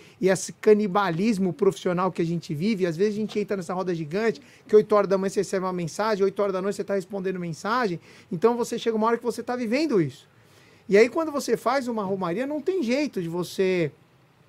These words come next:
tá atento ao celular, você tem que estar dedicado à caminhada.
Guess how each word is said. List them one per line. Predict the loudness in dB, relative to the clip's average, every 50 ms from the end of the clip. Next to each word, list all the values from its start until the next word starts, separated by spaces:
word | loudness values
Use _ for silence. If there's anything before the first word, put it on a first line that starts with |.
| _ _ _ _ _ _ _ _ _ _ _ -2
tá | 0 0 0
atento | 0 0 -2 -2 -2 -2 -4
ao | -4
celular, | -4 -2 -2 -2 -2 -2 -4 -6 -8 -12
você | -10 -12 -8
tem | -4 -4 -4 -4
que | -4 -8
estar | -10 -10 -10 -12 -8 -8 -8 -6
dedicado | -6 -6 -8 -8 -10 -6 -6 -4 -4 -6
à |
caminhada. | -8 -8 -10 -8 -8 -8 -6 -6 -6 -8 -8 -8 -10